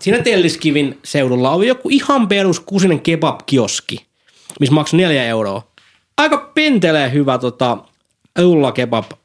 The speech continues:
siis durum kebab, eli tortillaan. Te-, tai durumhan tarkoittaa vissiin rullakebabia. Mut semmonen, mitä nyt te tsennaatte tyypit, mitä ootte syönyt niinku Euroopan matkoillanne. Eli tortilla sisään pistetty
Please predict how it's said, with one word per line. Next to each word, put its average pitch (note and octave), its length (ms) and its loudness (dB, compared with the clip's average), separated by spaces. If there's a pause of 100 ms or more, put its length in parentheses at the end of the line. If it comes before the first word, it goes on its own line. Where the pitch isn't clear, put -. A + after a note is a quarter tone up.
(200)
siis - 300 -4
durum C#3+ 300 4
kebab, A2 380 -4
eli A2 160 0
tortillaan. G#2+ 680 -2 (720)
Te-, A2 120 0
tai E3+ 160 0 (260)
durumhan B2 400 2
tarkoittaa A2 400 -2
vissiin A2 260 -2
rullakebabia. G2+ 640 -2 (600)
Mut E3 100 0
semmonen, C4 240 0
mitä F3 200 2
nyt D#3 200 -2 (140)
te F#3 100 0
tsennaatte C#3 580 -2
tyypit, A#2+ 400 -4
mitä A#2+ 140 -2
ootte A#2 180 -4
syönyt A2+ 300 -2
niinku G#2+ 200 -6
Euroopan G#2+ 440 -2
matkoillanne. A2 760 -2 (400)
Eli G#3 140 0
tortilla D#3 460 0
sisään B2+ 280 -2
pistetty A#2 460 -4